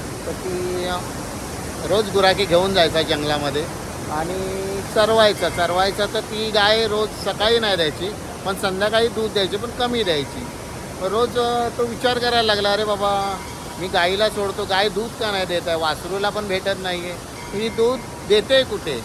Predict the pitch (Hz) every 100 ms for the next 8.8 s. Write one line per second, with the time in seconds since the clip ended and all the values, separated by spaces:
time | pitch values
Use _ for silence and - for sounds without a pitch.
0 | - - - - - 294 240 254 226 226
1 | 208 190 196 196 190 170 196 175 170 185
2 | 190 180 185 185 - 202 214 170 175 220
3 | 208 196 175 180 185 170 202 180 143 131
4 | - - - - - 190 196 202 202 202
5 | 196 185 214 226 226 233 226 226 226 220
6 | 202 208 208 208 202 196 196 175 139 123
7 | - - - - 175 170 190 190 175 190
8 | 185 170 165 196 175 147 135 139